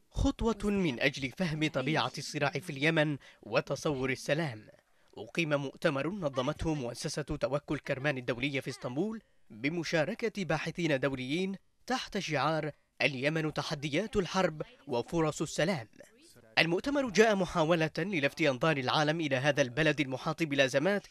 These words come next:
ومحاولة لفهم جذور الصراع وأسباب الحرب وتداعياتها ومآلاتها. تحديات كبيرة ومميتة يتعرض لها اليمنيون لأربع سنوات، ليأتي المؤتمر بمثابة نافذة لليمن على العالم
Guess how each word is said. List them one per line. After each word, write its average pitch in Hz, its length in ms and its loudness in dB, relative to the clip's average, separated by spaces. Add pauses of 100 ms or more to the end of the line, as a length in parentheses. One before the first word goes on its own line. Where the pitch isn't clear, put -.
(320)
ومحاولة 156 1000 4 (240)
لفهم 226 440 0
جذور 175 360 0
الصراع 170 460 2
وأسباب 151 480 2
الحرب 151 420 -2 (260)
وتداعياتها 156 1080 2
ومآلاتها. 139 920 2 (580)
تحديات 185 600 0
كبيرة 175 580 2
ومميتة 156 840 2 (240)
يتعرض 180 600 2
لها 175 220 4
اليمنيون 139 580 0
لأربع 143 580 2
سنوات، 147 520 2 (260)
ليأتي 151 440 2
المؤتمر 180 560 4
بمثابة 156 680 2
نافذة 147 400 2
لليمن 143 520 2
على 127 200 0
العالم 190 460 2